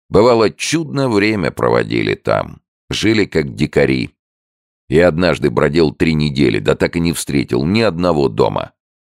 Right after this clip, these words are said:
Приходилось тебе когда-нибудь подолгу плавать на лодке?"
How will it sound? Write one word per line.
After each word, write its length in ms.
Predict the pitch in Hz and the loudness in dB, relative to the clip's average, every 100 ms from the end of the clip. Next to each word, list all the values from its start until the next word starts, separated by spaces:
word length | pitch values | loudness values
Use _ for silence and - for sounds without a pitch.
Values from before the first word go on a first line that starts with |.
| _ _ _ - | _ _ _ -8
Приходилось 580 | - 67 87 135 127 - | -4 -2 0 2 0 0
тебе 240 | 85 73 | 0 0
когда-нибудь 580 | - 73 69 57 55 55 | -2 -2 -2 -2 -4 -4
подолгу 520 | - 80 80 57 53 | -2 2 0 0 -6
плавать 440 | - 71 60 50 - | -2 0 0 -2 -4
на 140 | 64 | -2
лодке?" 460 | 62 52 - - | -2 -4 -6 -10